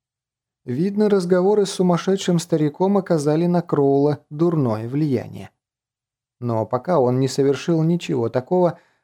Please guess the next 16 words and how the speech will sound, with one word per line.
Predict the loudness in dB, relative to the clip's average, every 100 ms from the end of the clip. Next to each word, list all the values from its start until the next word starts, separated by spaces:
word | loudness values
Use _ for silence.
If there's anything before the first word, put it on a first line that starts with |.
| -6
за | -2 -2
что | 0 0
его | 2 2
прилюдно | 2 2 2 2 2
можно | 4 2 2 2
было | 2 0
бы | 2 0
обличить | 2 0 0 -6 -6
как | -8 -4
врага | -2 0 -2 -4
сущего. | -6 -8 -8 -8 -8 -8 _ _ _ _ _ _ _ _ _ _ _ _ _ _ _ _ _
«Вы | -14 -4 -2 0 -2
со | -4 -8
своими | -4 -2 -2 -4
скудными | -4 -2 -2 0 -2 -2
умишками | -2 0 0 -2 -6 -6 -8